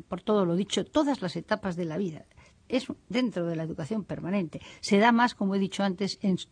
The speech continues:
jóvenes y en adultos. Y en este campo, que tú me preguntas, que me parece muy interesante, en este, mm, campo en que se necesita corregir problemas ya,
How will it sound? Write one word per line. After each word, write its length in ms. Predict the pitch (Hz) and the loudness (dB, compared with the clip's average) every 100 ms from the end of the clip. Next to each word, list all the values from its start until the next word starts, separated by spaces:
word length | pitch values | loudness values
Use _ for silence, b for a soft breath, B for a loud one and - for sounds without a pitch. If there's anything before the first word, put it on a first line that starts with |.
| - | -14
jóvenes 580 | - - 220 214 208 - b b - | -2 4 4 4 -2 -6 b b -4
y 120 | 196 | 0
en 80 | 175 | 4
adultos. 440 | 214 220 156 175 B B - | 6 4 4 -4 B B 2
Y 100 | 254 | 6
en 80 | |
este 260 | 339 - 226 | 6 4 -2
campo, 440 | - 226 165 196 - | 4 6 4 -2 -8
que 100 | - | 0
tú 120 | 214 | 4
me 100 | 214 | 4
preguntas, 400 | 180 190 185 175 | 6 4 4 0
que 120 | 175 | 0
me 100 | 170 | 0
parece 320 | 175 190 - | 0 0 4
muy 200 | 175 208 | 6 8
interesante, 720 | 208 165 190 156 170 165 165 170 B B B | 8 4 0 0 0 0 -2 -10 B B B
en 140 | 190 220 | 0 0
este, 240 | - 214 | 2 2
mm, 320 | 175 185 170 | 2 0 -2
campo 340 | - 208 196 175 | 2 2 4 2
en 80 | |
que 120 | 160 170 | 2 0
se 120 | 175 | -2
necesita 460 | 156 170 214 190 | -4 -4 -4 -2
corregir 580 | - 165 170 - 208 160 b b b - | -2 -4 -6 -2 0 0 b b b -6
problemas 500 | 185 190 214 160 160 | 2 6 6 6 0
ya, 240 | 160 175 | -4 -6